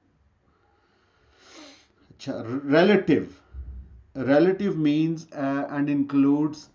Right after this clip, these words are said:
any person related by blood or marriage or adoption under the personal law with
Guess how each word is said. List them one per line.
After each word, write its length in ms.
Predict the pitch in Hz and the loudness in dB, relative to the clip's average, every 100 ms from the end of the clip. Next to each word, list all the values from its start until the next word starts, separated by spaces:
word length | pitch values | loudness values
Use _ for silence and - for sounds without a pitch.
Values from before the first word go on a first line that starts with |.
| - | -6
any 300 | 143 156 160 - | -2 0 -2 -2
person 520 | 135 135 - 151 147 139 120 | -2 -2 -4 -4 -4 -8 -8
related 440 | 123 123 131 143 131 113 | -6 -2 -2 -2 -4 -2
by 280 | 120 123 127 107 117 | -2 0 -2 -4 -4
blood 280 | 127 151 156 | 0 0 0
or 260 | - 135 117 110 | -6 -6 -6 -6
marriage 400 | 120 135 156 - _ | -4 -4 -4 -8 _
or 280 | 135 139 156 | -4 -4 -2
adoption 600 | 139 123 120 - - 107 95 - _ _ _ 117 | -2 -2 -6 -12 -14 -14 -14 -20 _ _ _ -6
under 260 | 143 160 151 | -4 -2 -2
the 240 | 135 139 139 139 | 2 2 2 0
personal 540 | 139 - - 156 143 123 - - 131 113 117 | -2 -2 -4 0 2 2 -4 -12 -8 -4 -2
law 380 | 120 135 151 156 _ _ _ _ _ _ - | -2 0 -2 -6 _ _ _ _ _ _ -10
with 360 | 117 131 147 | 0 2 2